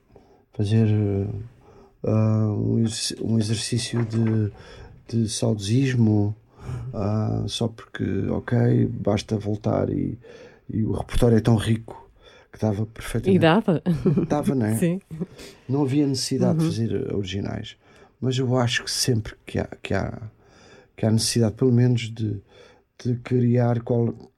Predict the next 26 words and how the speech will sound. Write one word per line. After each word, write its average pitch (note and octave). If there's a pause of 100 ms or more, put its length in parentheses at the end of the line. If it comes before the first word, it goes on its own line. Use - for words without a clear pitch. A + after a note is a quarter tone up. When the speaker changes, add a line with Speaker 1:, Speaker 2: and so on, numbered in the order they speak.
(120)
Speaker 1:
qualquer A#2
memória G#2+
para G#2
o F2+
futuro. - (100)
Speaker 2:
Uhum. D3+ (380)
Speaker 1:
E G#2+
aqui A#2+
é G#2+
que -
faz G#2
a G#2
diferença. - (920)
Voltar B2+
só -
por A#2
voltar, G#2+ (1040)
ah, G2 (260)
eu G2+
acho F#2+
que -
faz G#2+
sentido A#2
em A#2+
Trovante. A#2
Speaker 2:
Uhum. D#3+